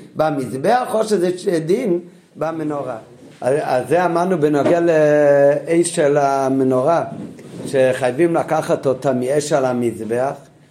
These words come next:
מה שרש"י אומר בפרשה שלנו, שגם אש תמיד,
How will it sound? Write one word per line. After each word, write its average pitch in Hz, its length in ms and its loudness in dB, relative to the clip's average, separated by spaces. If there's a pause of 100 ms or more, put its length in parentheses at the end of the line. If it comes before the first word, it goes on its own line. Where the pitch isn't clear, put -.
(260)
מה 110 120 -4
שרש"י 143 460 -2
אומר 147 300 0
בפרשה 131 840 0
שלנו, 147 520 0 (600)
שגם 147 500 -2
אש 165 320 2
תמיד, 147 560 0